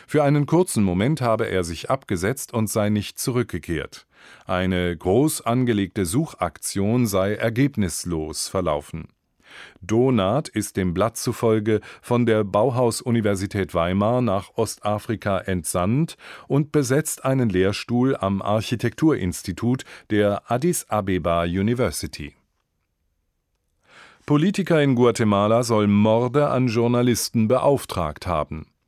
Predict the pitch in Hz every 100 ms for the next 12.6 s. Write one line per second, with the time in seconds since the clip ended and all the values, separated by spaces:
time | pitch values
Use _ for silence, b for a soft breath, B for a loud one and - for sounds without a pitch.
0 | _ B B B - 123 127 135 160 -
1 | 117 107 107 104 101 107 120 98 101 113
2 | 135 135 139 131 147 165 120 95 98 123
3 | - - 127 110 107 113 - 98 101 -
4 | 117 101 110 - 104 110 98 - 143 123
5 | 117 107 - 120 123 95 82 98 - -
6 | 110 107 - 98 90 82 85 82 B B
7 | B B - 101 98 107 104 104 98 98
8 | 98 90 98 113 123 117 95 85 92 104
9 | - - 123 120 113 90 85 101 92 87
10 | 87 90 123 110 101 - 98 110 104 101
11 | B B - 101 - 117 90 101 98 87
12 | - - 98 110 131